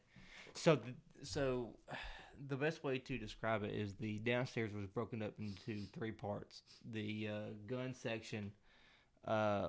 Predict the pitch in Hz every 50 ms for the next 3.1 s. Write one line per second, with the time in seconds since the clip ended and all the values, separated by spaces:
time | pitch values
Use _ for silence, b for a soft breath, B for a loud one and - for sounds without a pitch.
0 | - - - 110 110 104 107 113 120 117 110 107 104 107 110 127 117 107 - 127
1 | 120 113 104 107 113 107 113 110 107 110 107 107 104 101 101 104 113 - 107 110
2 | 107 107 107 104 104 101 - - 131 117 110 110 - - 131 131 120 110 107 107
3 | -